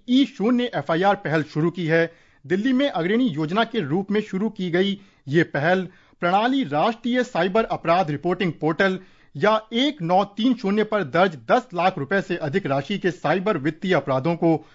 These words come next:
स्वचालित रूप से एफआईआर में बदल देगी। एक सोशल मीडिया पोस्ट में केंद्रीय गृह मंत्री अमित शाह ने बताया कि इस प्रणाली से साइबर अपराधियों पर तेजी से कार्रवाई और जांच संभव होगी।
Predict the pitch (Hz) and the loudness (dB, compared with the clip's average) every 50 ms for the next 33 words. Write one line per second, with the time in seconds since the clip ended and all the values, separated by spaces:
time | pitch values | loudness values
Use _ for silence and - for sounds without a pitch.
0 | _ _ _ - 156 147 147 - 208 254 302 294 160 143 170 214 - - - 180 | _ _ _ -4 -4 -4 0 0 0 2 2 0 -2 -2 -4 -4 -2 -2 0 0
1 | 151 - - 143 139 156 170 165 139 147 156 147 120 131 131 143 131 120 127 120 | 0 0 -2 -2 0 2 2 2 2 0 -2 -2 -2 -2 -2 -2 -2 -4 -6 -8
2 | 98 117 113 117 110 - - - - - - - - 175 156 139 - 156 147 147 | -8 -10 -12 -12 -14 -16 -20 -20 -20 -20 -20 -10 -4 -4 -4 0 0 0 0 2
3 | 170 151 147 143 135 143 143 143 - 143 160 165 - 175 175 175 175 165 - - | 2 0 0 2 2 0 -2 0 0 -2 -2 -2 0 -2 0 0 0 -2 -4 -10
4 | - - - - 180 202 226 202 226 240 233 170 156 175 208 202 196 190 - 190 | -18 -20 -6 -2 0 0 0 0 0 0 0 0 0 0 0 0 0 0 0 0
5 | 214 196 160 160 165 - - 190 160 170 175 165 139 135 127 - 139 156 175 185 | 0 0 0 0 -2 -2 0 2 4 4 4 2 -2 -4 -2 0 0 0 0 -2
6 | 180 180 180 180 180 - - _ _ _ _ _ - 277 240 - - 175 156 156 | -2 -4 -6 -6 -6 -8 -10 _ _ _ _ _ -2 -2 -2 -2 -4 -2 0 2
7 | 156 180 208 220 202 - 233 220 214 - - - 233 226 247 269 220 170 - 170 | 2 2 2 0 0 0 -2 -2 -2 -2 -2 -2 0 2 2 2 2 0 0 -2
8 | 151 156 160 180 226 214 220 220 202 202 - 180 185 202 240 233 - - 180 - | -2 -2 0 0 -2 0 0 -2 -4 -2 0 0 0 0 0 -2 -2 -2 -4 -2
9 | - 147 143 143 143 151 165 180 185 180 - - - - 175 151 131 - 165 160 | 0 -2 0 0 2 0 0 0 -2 -4 -10 -18 -8 -4 -4 -4 0 0 0 0
10 | 160 147 - - 147 139 139 156 185 190 160 175 175 170 185 185 175 | 0 0 -4 -4 -4 -2 0 2 2 2 2 2 2 0 -2 -2 -4